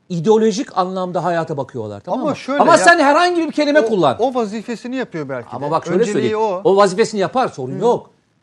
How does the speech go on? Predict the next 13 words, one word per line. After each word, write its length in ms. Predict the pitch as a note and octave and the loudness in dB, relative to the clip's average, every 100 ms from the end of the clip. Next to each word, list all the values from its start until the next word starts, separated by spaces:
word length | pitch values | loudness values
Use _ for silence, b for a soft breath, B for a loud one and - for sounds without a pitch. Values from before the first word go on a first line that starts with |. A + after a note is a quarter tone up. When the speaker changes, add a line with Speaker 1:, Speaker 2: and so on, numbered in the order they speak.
| _ _ | _ _
Speaker 1:
Biz 260 | A#2 A3 A#3 | -6 -4 -2
ne 60 | A#3 | -2
yapıyoruz? 560 | G3+ - F3 A#3+ - _ _ _ | -2 -2 -6 -8 -12 _ _ _
Benim 200 | C3 F3 | -12 -6
vazifem 420 | E3+ E3 D#3+ G3+ F#3+ | -4 -6 -4 -4 -4
değil 120 | C4+ | -6
ama 140 | G3 | -4
benim 240 | D#3+ G3+ G3+ | -4 -4 0
de 220 | F#3+ B B B B2+ | 0 B B B -4
değerlerim, 600 | F3 F3+ G3+ G3 G3 C#3 | 2 4 4 4 2 0
benim 180 | E3+ G#3 | -6 -6
inançlarımla 640 | F#3+ G3 - G3 G3 F#3+ | -4 -4 -2 -2 -2 -4
ilgili 520 | F3 D#3+ G3 F#3+ G3 | -4 2 4 4 0